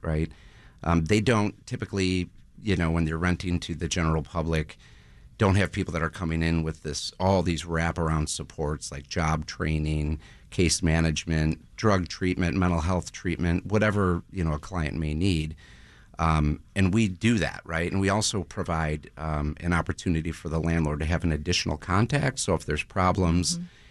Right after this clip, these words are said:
Speaker 1: you know, at the unit or with the client themselves, um, they can reach out to us as well, right? And we can kinda help mitigate some of those circumstances.
Speaker 2: Matthew, talk about how essential housing is to people transitioning to life back on the outside.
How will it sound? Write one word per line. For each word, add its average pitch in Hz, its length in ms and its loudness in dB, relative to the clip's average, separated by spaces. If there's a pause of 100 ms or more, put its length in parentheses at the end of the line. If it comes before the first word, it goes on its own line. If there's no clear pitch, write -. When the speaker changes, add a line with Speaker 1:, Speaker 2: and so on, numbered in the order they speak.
Speaker 1:
you 90 100 2
know, 80 60 4
at 76 80 -2
the 71 100 -4
unit 101 640 2
or 73 180 -8
with 82 220 -8
the 82 60 -12
client 87 400 -4
themselves, 107 680 0 (420)
um, 95 220 2
they 92 100 2
can 92 180 -2
reach 92 240 0
out 85 300 -2 (120)
to - 160 -6
us 85 260 0
as 69 140 -10
well, 65 280 -2
right? 73 240 -4
And 82 80 -2
we 78 80 -4
can 71 220 -4
kinda 78 260 -2
help 76 160 -2
mitigate 73 460 -2
some 69 160 -4
of 69 80 -6
those - 140 -10
circumstances. - 840 -10 (240)
Speaker 2:
Matthew, 196 280 4
talk 208 260 0
about 151 220 2
how 139 300 0
essential 135 680 0
housing 123 540 2
is 120 280 -2
to - 100 -6
people 127 380 -2
transitioning 120 920 0
to 131 460 0 (340)
life 135 300 2
back 131 240 0
on 127 80 0
the 127 140 0
outside. - 540 -6